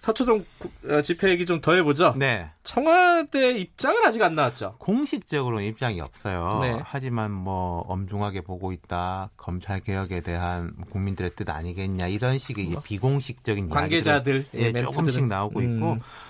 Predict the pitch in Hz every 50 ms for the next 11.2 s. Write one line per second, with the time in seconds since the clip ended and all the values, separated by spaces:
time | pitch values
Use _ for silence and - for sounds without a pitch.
0 | - _ - - - 160 180 233 302 320 269 151 147 160 104 90 101 117 156 175
1 | - - 262 247 - - 226 139 - - - 120 165 220 220 - - - 101 78
2 | 76 160 - 113 120 - 196 208 170 143 147 196 - - - - - - - -
3 | - - - 190 202 180 180 208 247 277 254 233 208 160 - - _ _ _ _
4 | - - - 233 226 - 233 220 196 175 160 143 147 170 196 226 240 247 247 233
5 | 220 214 202 180 147 147 160 - - 214 190 202 196 170 131 127 165 208 233 277
6 | 277 277 269 240 190 - 131 - - 143 117 - - 113 117 170 220 - - 117
7 | - 156 123 98 80 78 120 123 - 120 120 127 - - 226 - _ - - -
8 | 339 359 359 339 320 311 311 302 - - 196 202 - 208 208 233 226 214 - -
9 | - 175 196 185 156 127 151 151 156 147 - _ - - 147 120 98 90 90 92
10 | 113 117 113 113 113 101 - - 98 92 92 92 87 85 90 90 - - 139 151
11 | - 185 160